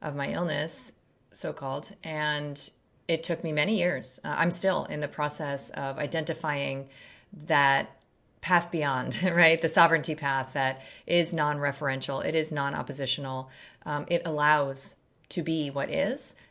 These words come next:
and navigates from an internal resource of authority. And that's not just sort of like a hallmark, like, you know, sort of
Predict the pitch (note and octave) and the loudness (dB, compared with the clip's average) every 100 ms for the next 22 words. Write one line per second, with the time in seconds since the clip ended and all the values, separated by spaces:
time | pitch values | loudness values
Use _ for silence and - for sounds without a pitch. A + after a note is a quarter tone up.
0 | _ - D3 C#3+ C#3 C#3+ - - _ _ | _ -6 -4 -2 -4 -6 -8 -10 _ _
1 | F#3 E3 E3 D#3 D3 - - D3 C#3 C#3 | 0 2 2 0 0 -2 -4 -4 -4 -4
2 | C#3+ D#3 C#3+ C3+ - G#3 F3+ D3+ D3 - | -6 -6 -6 -4 0 2 2 0 -2 -2
3 | C3+ C3+ - - D#3 C#3+ C#3 C3+ D3 C3 | -2 -4 -4 -4 -6 -6 -6 -6 -8 -8
4 | C#3+ C3+ C3 B2+ C3 - - - E3+ F3 | -4 -4 -4 -8 -10 -18 -18 -6 -2 -2
5 | F3 F3+ F3 D#3 - D#3+ D3+ D3 C3 C3+ | 0 0 0 -2 -2 -4 -4 -6 -6 -8
6 | D3+ D3+ C#3+ C3+ C3 - - - _ - | -6 -6 -6 -8 -10 -16 -18 -20 _ -8
7 | C#3+ B2+ - - _ - C3+ B2+ B2+ - | -6 -6 -10 -20 _ -10 -8 -6 -8 -8
8 | C#3 C3+ | -6 -8